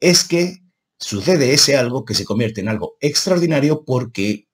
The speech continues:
no encaja en ninguna de las leyes físicas en las que vivimos. Así pues, te deja en esa dicotomía ante lo que no sabes si lo que estás viendo es algo paranormal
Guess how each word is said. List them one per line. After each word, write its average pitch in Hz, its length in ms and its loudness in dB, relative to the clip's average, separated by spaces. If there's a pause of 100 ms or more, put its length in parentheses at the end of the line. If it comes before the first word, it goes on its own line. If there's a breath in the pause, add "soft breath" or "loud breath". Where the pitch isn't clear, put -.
no 101 380 0
encaja 95 600 -2
en 82 200 -10
ninguna 87 400 -6
de 104 100 -6
las 120 200 -4
leyes 90 320 -4
físicas 170 760 0 (460 loud breath)
en 147 180 0
las 139 200 0
que 90 180 -6
vivimos. 76 500 -6 (180 loud breath)
Así 175 200 2
pues, 143 240 0
te 120 100 -6
deja 131 220 -2
en 107 80 -4
esa 117 160 -2
dicotomía 143 600 -2
ante 110 440 -6 (100)
lo 92 240 -4
que 95 120 -6
no 127 120 -2
sabes 85 380 -2
si - 180 0
lo 80 140 -10
que - 40 -12
estás 123 220 -6
viendo 95 220 -8
es 92 80 -2
algo 82 220 -4
paranormal 170 600 0